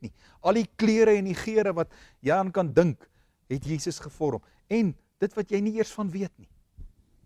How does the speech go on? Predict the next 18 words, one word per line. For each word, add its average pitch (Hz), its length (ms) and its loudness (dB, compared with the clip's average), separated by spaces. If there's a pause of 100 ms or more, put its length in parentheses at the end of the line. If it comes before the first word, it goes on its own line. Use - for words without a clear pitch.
het 127 200 -4
Jesus 135 360 -8
gevorm. 117 420 -16 (480)
Hy 156 120 -2
sê 196 240 0
daar, 113 220 -2 (240)
konings, 175 440 8
heersers, 156 460 0
maghebbers, 170 500 -2
gesagvoerders. 160 680 -12 (1500)
Alles 208 380 4
is 117 140 -12 (160)
deur 175 240 4
hom 202 220 -8 (880)
en 151 280 -6 (280)
vir 156 280 0 (200)
hom 123 240 -6 (160)
geskep. - 420 -10